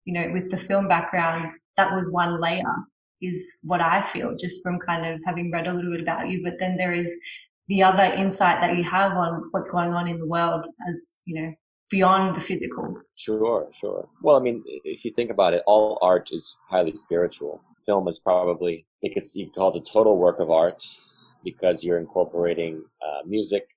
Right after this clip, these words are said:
Speaker 2: the dialogue of a play, the writing of a book, obviously, albeit in a different format, but essentially, you know, you're, you're mixing all these different genres, right? The,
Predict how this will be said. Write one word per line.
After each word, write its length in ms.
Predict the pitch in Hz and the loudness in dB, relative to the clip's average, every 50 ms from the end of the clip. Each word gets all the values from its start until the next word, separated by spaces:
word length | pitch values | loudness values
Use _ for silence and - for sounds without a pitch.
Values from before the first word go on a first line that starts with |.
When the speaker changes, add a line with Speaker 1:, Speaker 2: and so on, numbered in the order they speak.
| - | -10
Speaker 2:
the 120 | 90 87 80 | -8 -6 -2
dialogue 520 | 87 92 95 95 92 90 90 90 85 85 | 2 2 4 4 4 4 4 4 2 0
of 120 | 82 76 | -2 -6
a 40 | 80 | -6
play, 520 | - _ - 117 113 107 104 98 95 87 82 | -6 _ 0 4 6 6 6 6 4 2 0
the 100 | 82 85 | -2 0
writing 460 | 85 90 92 92 92 90 90 85 82 | 2 4 4 4 4 2 0 0 -4
of 80 | 78 | -4
a 60 | 80 80 | -6 -6
book, 360 | - - 104 101 92 - - _ _ - | -4 0 2 2 2 2 0 _ _ -2
obviously, 480 | 92 92 90 90 87 - 92 90 87 - | -2 0 0 0 -4 -6 -6 -6 -4 0
albeit 340 | 87 87 - - 90 87 80 | -2 -2 0 2 0 0 -2
in 60 | 80 | -2
a 20 | 78 | -8
different 260 | 85 - - 80 - _ | -8 -8 -10 -12 -8 _
format, 400 | - 104 98 87 80 76 78 - _ - | 2 2 2 2 0 -4 -4 -6 _ -10
but 100 | 80 80 | -8 -8
essentially, 580 | - - 90 90 - - 82 82 80 78 78 - | -6 -6 -8 -8 -8 -8 -6 -6 -6 -6 -8 -12
you 100 | 82 73 | -14 -14
know, 120 | 73 71 - | -14 -14 -16
you're, 280 | - 73 82 80 76 - _ - | -12 -8 -8 -6 -6 -8 _ -10
you're 320 | 78 80 78 73 67 67 - _ | -8 -6 -6 -6 -8 -10 -14 _
mixing 480 | - 82 92 90 - - - 87 78 73 - | -10 -8 -8 -8 -6 -8 -8 -8 -8 -8 -6
all 120 | 69 82 80 | -6 -4 -4
these 180 | 80 80 78 | -4 -8 -8
different 380 | - 82 80 - 82 78 73 71 | -8 -10 -10 -10 -10 -12 -10 -6
genres, 460 | 82 82 82 78 73 65 67 69 - | -4 -4 -4 -4 -4 -8 -10 -8 -6
right? 200 | 76 76 76 76 _ - | -4 -4 -4 -4 _ -6
The, 180 | 73 73 71 | -8 -6 -8